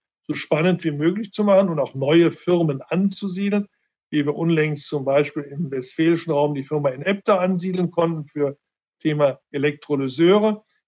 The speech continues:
die eben diesen Standort auch genutzt, hier bevorzugt haben, weil wir eben Spitzenforschung haben,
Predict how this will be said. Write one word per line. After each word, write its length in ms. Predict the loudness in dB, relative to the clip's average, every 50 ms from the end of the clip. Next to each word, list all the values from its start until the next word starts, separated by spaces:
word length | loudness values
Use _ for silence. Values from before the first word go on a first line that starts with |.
| _ _ _ _ _ _ _ _ _ _ _ -18
die 100 | -14 -10
eben 400 | -8 -8 -8 -8 _ -10 -8 -6
diesen 260 | -4 -2 -2 -2 -2
Standort 480 | 0 2 2 4 4 4 2 0 0 0
auch 300 | 0 0 0 0 -2 _ _
genutzt, 580 | -4 -2 0 0 0 -2 -2 -6 -12 -14 -12 -4
hier 340 | 0 2 4 4 2 0 -4 -14 -16 -16 -16 -18 -18 -20 _ _ _
bevorzugt 600 | -10 -4 0 2 2 2 0 -2 -6 -6 -2 2
haben, 280 | 4 4 4 4 4 2
weil 180 | 0 0 0
wir 100 | -2 -2
eben 140 | -2 -2 -4
Spitzenforschung 920 | -4 -4 -4 -4 -2 -2 -2 -4 -2 0 2 2 2 2 0 -4 -4 -2
haben, 320 | 0 2 2 2 0 -2